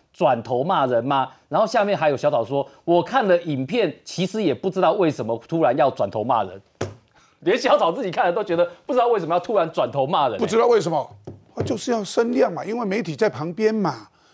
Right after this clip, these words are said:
Speaker 2: 有媒体他就发狂了嘛，哪有人像后面的人说“你插我的队”，哪有这种代志？郭国文出面制止，遭黄国昌咆哮。你看他那个咆哮的呀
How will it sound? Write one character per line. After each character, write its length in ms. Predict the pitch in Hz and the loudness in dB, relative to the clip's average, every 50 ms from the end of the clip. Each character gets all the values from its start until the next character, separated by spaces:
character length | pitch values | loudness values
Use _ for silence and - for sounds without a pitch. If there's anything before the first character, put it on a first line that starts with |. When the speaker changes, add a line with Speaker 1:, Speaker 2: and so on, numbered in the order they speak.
| _ _ _ | _ _ _
Speaker 2:
有 120 | - 185 | -2 0
媒 200 | 180 190 226 262 | 0 2 0 0
体 140 | - 170 151 | 0 -2 -2
他 120 | - - | -2 0
就 140 | 180 220 214 | 2 2 0
发 180 | - - 214 196 | 2 0 0 -2
狂 320 | - - - - 120 117 135 | -2 -4 -8 -8 -8 -6 -4
了 100 | 156 190 | -4 -2
嘛， 280 | 185 175 147 131 101 - _ _ _ _ _ _ _ _ | 0 0 -2 -2 -4 -8 _ _ _ _ _ _ _ _
哪 160 | _ - 185 254 | _ 0 2 2
有 100 | 220 156 | 2 2
人 140 | 147 175 | 0 0
像 180 | 196 - - 160 | 2 2 0 2
后 160 | 147 233 226 | 4 2 2
面 140 | 196 220 220 | 2 2 0
的 100 | 190 165 | 0 0
人 260 | 143 139 147 165 156 - _ _ _ | 0 0 -2 -2 -6 -10 _ _ _
说 200 | - - 208 214 202 | -4 0 0 0 0
“你 120 | 165 143 131 | -2 -4 -6
插 180 | - - 190 | -2 2 2
我 160 | 180 156 127 113 | 2 2 0 -6
的 80 | 139 | -6
队”， 200 | 135 - 160 127 117 | -4 -4 -6 -4 -2
哪 140 | 143 175 | -2 -2
有 60 | 175 139 | -2 0
这 120 | - 185 | -2 -2
种 120 | 165 151 | -2 -2
代 140 | 156 - - - | -6 -8 -10 -8
志？ 200 | - - - - _ _ _ _ _ _ _ _ _ _ _ _ | -10 -10 -10 -10 _ _ _ _ _ _ _ _ _ _ _ _
郭 180 | - 247 247 | 4 4 4
国 140 | 214 185 185 | 4 2 -2
文 120 | 165 180 | -2 -2
出 140 | - - 214 | -2 -2 -2
面 200 | 214 214 208 190 | 0 0 -2 -4
制 160 | 160 - 214 | -2 -4 -4
止， 160 | 170 131 160 135 | -4 -6 -10 -4
遭 180 | - 175 170 | -2 -2 0
黄 160 | 131 139 151 | 0 -2 -4
国 100 | 139 151 147 | -4 -4 -4
昌 140 | 151 160 156 | -4 -6 -6
咆 200 | - - 123 127 | -6 -6 -6 -2
哮。 160 | - - 139 127 | -2 -2 -2 -2
你 80 | 143 143 | -4 -4
看 120 | 180 175 | -2 -2
他 100 | 156 185 | 0 -2
那 80 | 185 185 | 0 0
个 80 | 185 170 | -2 -2
咆 180 | - 143 147 | 0 -2 0
哮 180 | 147 190 180 156 | 2 2 2 2
的 160 | 151 131 - | 0 -6 -6
呀 100 | - 160 | -6 -8